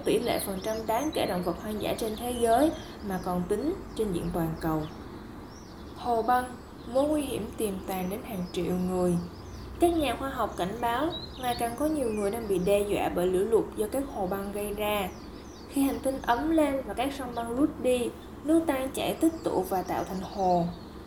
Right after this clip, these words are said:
Kể từ năm một nghìn chín trăm chín mươi, thể tích, diện tích và số lượng các hồ băng này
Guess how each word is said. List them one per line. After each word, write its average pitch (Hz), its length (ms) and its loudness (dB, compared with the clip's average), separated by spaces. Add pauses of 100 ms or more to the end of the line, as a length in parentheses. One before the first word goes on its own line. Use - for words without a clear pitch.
Kể 190 160 4
từ 277 120 4
năm 254 220 -2
một 233 160 -2
nghìn 202 200 -2
chín 262 300 -2
trăm 294 220 2
chín 302 260 0
mươi, 269 240 6 (360)
thể 196 140 2
tích, 339 220 4 (340)
diện 196 220 4
tích 320 200 6 (140)
và 294 100 -2
số 262 240 4
lượng 302 240 6
các - 160 -4
hồ 202 200 0
băng 220 240 0
này 180 260 0